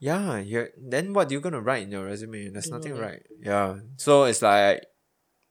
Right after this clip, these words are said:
Speaker 1: it's like, I remember when I was filling up the internship, I remember I was applying to Shell
Speaker 2: Mm.
Speaker 1: for internship. And I know Shell that time,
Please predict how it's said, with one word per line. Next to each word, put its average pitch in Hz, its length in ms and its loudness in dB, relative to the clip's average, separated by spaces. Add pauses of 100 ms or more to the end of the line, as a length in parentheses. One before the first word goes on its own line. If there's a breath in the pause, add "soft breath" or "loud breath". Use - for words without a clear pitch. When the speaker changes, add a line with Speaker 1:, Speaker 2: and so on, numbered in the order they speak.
(100)
Speaker 1:
it's 123 160 0
like, 123 280 8
I 127 100 4
remember 147 360 8
when 123 180 6
I 117 40 6
was 110 120 4
filling 131 320 2
up 104 200 2
the 104 60 6
internship, 104 380 2
I 107 60 8
remember 117 300 6
I 113 100 8
was 104 40 -2
applying 104 280 0
to - 120 -10
Shell 98 420 -2 (380)
Speaker 2:
Mm. 143 240 -18
Speaker 1:
for - 220 4
internship. 90 420 -8
And 98 300 -8 (100)
I 110 60 -2
know 135 160 -2
Shell 139 360 8
that 101 120 0
time, 123 300 -4